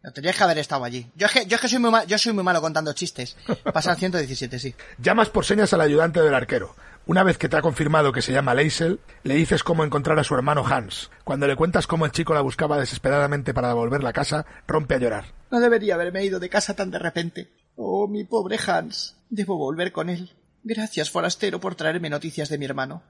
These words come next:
Speaker 1: Que Dios te bendiga. ¡Que soy Copérnico! <laughs> Bueno, se supone que ganamos un punto de suerte por desfacer el entuerto, pero
Speaker 2: Pero
Speaker 1: vamos.
Speaker 2: tenemos, lo tenemos a tope.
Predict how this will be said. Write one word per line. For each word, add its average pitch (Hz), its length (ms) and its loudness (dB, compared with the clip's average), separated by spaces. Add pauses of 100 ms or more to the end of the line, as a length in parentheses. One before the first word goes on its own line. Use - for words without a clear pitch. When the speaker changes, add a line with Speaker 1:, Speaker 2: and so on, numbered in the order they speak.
(140)
Speaker 1:
Que 165 140 -10
Dios 143 200 -4
te 147 100 -6
bendiga. 131 500 -8 (240)
¡Que 131 100 -10
soy 277 200 6
Copérnico! 262 720 6
<laughs> - 60 2 (2500)
Bueno, 185 180 4
se 160 120 -4
supone 190 340 4
que 214 80 2
ganamos 202 380 4
un 202 100 -4
punto 180 220 -4
de 165 80 -4
suerte 196 340 -2
por 156 600 0
desfacer 143 400 -10
el 160 40 -6
entuerto, 165 500 -6
pero 135 140 -8
Speaker 2:
Pero 135 160 2
Speaker 1:
vamos. 127 120 0
Speaker 2:
tenemos, 135 500 0
lo 123 100 -4
tenemos 127 240 -2
a 120 80 -2
tope. 107 260 -6